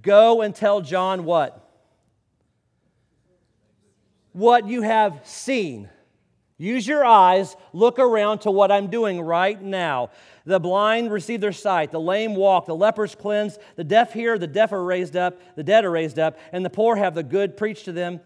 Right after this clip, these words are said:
the good news preached to them, and blessed is the one who's not offended because of me.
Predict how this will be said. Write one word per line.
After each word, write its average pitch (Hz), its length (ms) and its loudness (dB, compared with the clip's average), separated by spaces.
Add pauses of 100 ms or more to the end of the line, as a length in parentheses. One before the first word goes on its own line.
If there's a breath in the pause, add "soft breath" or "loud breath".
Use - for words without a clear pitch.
the 156 80 -12
good 196 200 -2
news 180 180 -6
preached 185 280 -10
to 151 60 -16
them, 156 220 -4
and 135 140 -10
blessed 175 300 -6
is 170 160 -12
the 160 40 -12
one 160 160 -8
who's 143 140 -12
not 151 200 -12
offended 156 380 -12
because 156 460 -8
of 131 340 -10
me. 120 380 -14